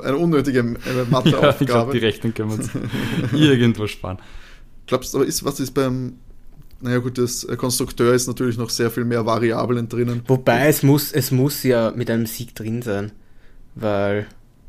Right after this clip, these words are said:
Speaker 3: ja, jetzt hätte der Sieg gereicht, wenn, wenn Charles Achter wird.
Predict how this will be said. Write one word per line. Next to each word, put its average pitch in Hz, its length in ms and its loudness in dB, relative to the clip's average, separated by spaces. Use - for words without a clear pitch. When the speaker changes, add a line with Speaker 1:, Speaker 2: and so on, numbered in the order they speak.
Speaker 3:
ja, 120 260 -6
jetzt 120 340 -2
hätte 139 140 2
der 139 80 2
Sieg 135 260 -4
gereicht, 123 580 0
wenn, 120 400 -2
wenn 120 260 -2
Charles - 540 -4
Achter 98 360 -4
wird. 92 260 -8